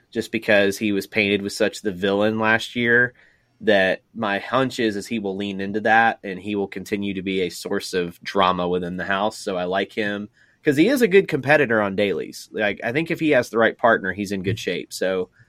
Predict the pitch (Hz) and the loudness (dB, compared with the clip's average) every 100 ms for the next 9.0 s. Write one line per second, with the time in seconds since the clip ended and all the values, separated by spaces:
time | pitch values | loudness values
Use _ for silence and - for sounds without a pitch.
0 | _ _ _ _ 113 123 - 151 147 123 | _ _ _ _ -2 -2 2 4 6 6
1 | 117 107 92 - 117 151 165 135 117 107 | 4 2 -4 -2 4 4 4 2 2 2
2 | 110 107 117 101 95 - _ _ _ _ | 0 -2 -4 -4 -4 -8 _ _ _ _
3 | _ _ _ _ _ _ _ - 143 127 | _ _ _ _ _ _ _ -4 -2 2
4 | 165 175 139 - 120 107 127 156 160 170 | 2 2 0 -4 -2 2 4 2 0 0
5 | 175 135 170 170 165 113 - 135 131 135 | -2 -4 -2 -2 0 -2 -4 -6 -4 -4
6 | 117 - - _ _ _ _ 135 - 143 | -8 -18 -20 _ _ _ _ -8 2 4
7 | 139 113 113 117 107 101 107 98 101 95 | 4 4 6 6 4 0 -2 -2 -4 -4
8 | 95 92 90 90 85 82 - 78 73 | -2 -4 -6 -6 -6 -8 -12 -10 -10